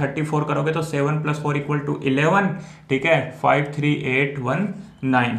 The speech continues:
थर्टीन upon नाइंटी वन, तो ये हो जाएगा टेन इनवर्स वन upon सेवन, क्यों, थर्टीन सेवन या नाइंटी वन होता है, ठीक है, यही अपने को प्रूफ करना था, टेन इनवर्स वन upon सेवन, तो ये क्या आ गया,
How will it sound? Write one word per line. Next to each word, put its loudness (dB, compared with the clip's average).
थर्टीन 2
upon 2
नाइंटी 4
वन, 2
तो 0
ये 0
हो 2
जाएगा 2
टेन 2
इनवर्स 2
वन 4
upon 2
सेवन, 2
क्यों, 0
थर्टीन 0
सेवन 2
या 6
नाइंटी 4
वन 2
होता 0
है, 2
ठीक -2
है, 0
यही 2
अपने 0
को 0
प्रूफ -4
करना 2
था, 6
टेन 2
इनवर्स 0
वन 2
upon -2
सेवन, -2
तो -4
ये 0
क्या 0
आ -2
गया, 0